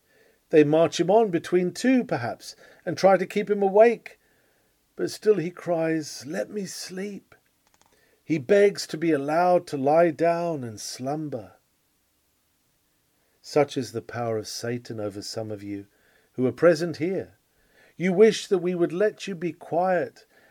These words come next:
and go on in your sins without worrying you with our warnings. I have shaken you sometimes, at least I've tried to do so. And then, after all, you have gone to sleep, and still you are asleep,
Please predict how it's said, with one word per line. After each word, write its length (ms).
and 180
go 340
on 180
in 140
your 180
sins 600
without 340
worrying 560
you 180
with 160
our 160
warnings. 760
I 100
have 120
shaken 420
you 100
sometimes, 680
at 80
least 260
I've 180
tried 380
to 100
do 160
so. 340
And 140
then, 260
after 460
all, 340
you 140
have 200
gone 360
to 140
sleep, 560
and 180
still 340
you 160
are 140
asleep, 580